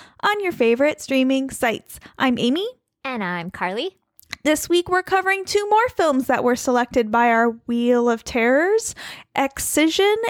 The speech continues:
Speaker 1: and The Taking of Deborah Logan.
Speaker 2: As a reminder, we do tend to spoil movies, so listen at your own risk. Both of today's films are streaming on Prime Video, so watch them before continuing if you are spoiler sensitive. I think one of them's on Shudder, too.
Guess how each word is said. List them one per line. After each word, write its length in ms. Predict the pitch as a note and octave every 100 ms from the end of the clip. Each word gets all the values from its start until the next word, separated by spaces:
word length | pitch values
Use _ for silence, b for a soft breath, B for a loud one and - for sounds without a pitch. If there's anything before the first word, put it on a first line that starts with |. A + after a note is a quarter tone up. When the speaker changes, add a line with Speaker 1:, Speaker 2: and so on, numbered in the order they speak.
| -
Speaker 1:
and 300 | B3+ B3 A#3
The 180 | A#3+ A#3+
Taking 520 | - - C#4 - F4 D#4
of 180 | C4
Deborah 360 | - A#3 C4 C4
Logan. 600 | B3 B3+ D#4 C#2+ C#2 - _ _ _ _ _ _ F4+
Speaker 2:
As 260 | D4 A#3+ A#3+
a 100 | A#3
reminder, 520 | G3 G3 G#3 G#3+ A#3
we 120 | G#3
do 180 | F#3 F3+
tend 240 | - F#3+
to 60 | F#3
spoil 340 | - - E3+
movies, 480 | F3 F#3 G3+ E4+ F4 -
so 400 | - F4+ E4+ D#4+
listen 400 | G#3 G#3 - G3+
at 160 | G3+
your 160 | - F#3+
own 240 | F#3 F#3
risk. 480 | F#3 G#3 D#4+ - - b b b b
Both 220 | F#4+ G4+ F#4+
of 80 |
today's 360 | - D4+ D4 -
films 380 | - C#4 C#4+ C4+
are 160 | A#3
streaming 420 | A3 - C4 B3 A3
on 140 | F#3+
Prime 300 | - G3+ F#3+
Video, 420 | G#3 C4 C#4+ C#4+
so 320 | C#4+ - G#3+
watch 400 | G3 G3 B3 -
them 220 | - A#3+ A3
before 320 | G3 G#3+ A#3+
continuing 680 | A3+ A3 A3+ G#3+ G#3+ A3 G#3+
if 160 | F#3+ -
you 140 | A#3 -
are 300 | F3 F#3 -
spoiler 520 | - - D#3+ D#3 E3+
sensitive. 640 | - E3+ F3+ - G#2+ -
I 80 | A3
think 180 | E4+ G4
one 80 | G#4+
of 80 | -
them's 160 | A3+
on 140 | G3+ F#3
Shudder, 320 | - D#3+ D#3
too. 320 | - - -